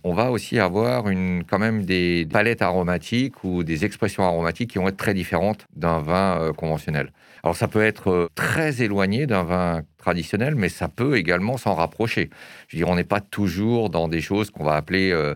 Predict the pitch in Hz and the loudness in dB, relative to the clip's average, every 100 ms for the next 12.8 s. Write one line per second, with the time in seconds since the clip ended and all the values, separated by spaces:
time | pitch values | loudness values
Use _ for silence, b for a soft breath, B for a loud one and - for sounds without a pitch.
0 | - 127 - - 113 101 98 87 - 82 | -2 -2 -2 -2 0 2 2 0 -2 -2
1 | 117 127 123 92 87 85 98 - 85 90 | 0 0 -2 -2 -2 0 0 2 0 2
2 | 101 104 95 85 110 113 101 - - 90 | 0 -2 -4 -2 0 0 -2 -6 -2 0
3 | 107 120 107 104 98 98 123 156 147 113 | 2 2 2 2 2 2 0 -2 -2 0
4 | 98 95 120 131 - 101 120 117 107 113 | 2 2 0 -2 -4 -2 0 -2 0 -2
5 | - 82 117 - 127 - 110 98 95 127 | 0 0 0 0 -2 0 0 0 0 -2
6 | 131 151 67 71 87 - 127 139 127 101 | 0 -2 -6 -4 -4 0 2 2 2 2
7 | 92 95 135 - 92 92 95 101 98 92 | 2 0 -2 0 0 2 0 0 -2 2
8 | 82 73 - - 80 - 117 110 - 131 | 2 0 -4 -16 -18 -6 -2 -2 -2 -2
9 | 139 - 107 98 - - 90 82 82 80 | -2 -2 -2 -2 -6 -8 -2 0 0 -2
10 | 78 - - - - 123 123 113 - 101 | -2 -4 -6 -10 -6 -2 -2 -4 -4 -4
11 | - 123 - 82 104 - 113 104 98 90 | -2 -4 -2 -2 0 -2 -2 -2 -2 -4
12 | 107 98 82 78 80 107 131 | -2 -4 -2 0 0 0 -2